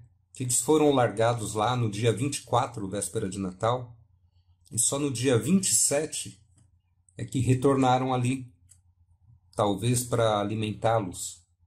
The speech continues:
porque eles ficaram esse tempo, é, todo sem comer, mas isso é o de menos, porque quando eles chegaram lá, tiveram que retirar dezoito defuntos. Morreu quase todo mundo,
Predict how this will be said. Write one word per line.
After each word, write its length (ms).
porque 260
eles 360
ficaram 600
esse 280
tempo, 520
é, 320
todo 340
sem 200
comer, 320
mas 220
isso 220
é 40
o 40
de 100
menos, 580
porque 180
quando 200
eles 180
chegaram 560
lá, 380
tiveram 440
que 200
retirar 840
dezoito 600
defuntos. 1080
Morreu 380
quase 280
todo 220
mundo, 420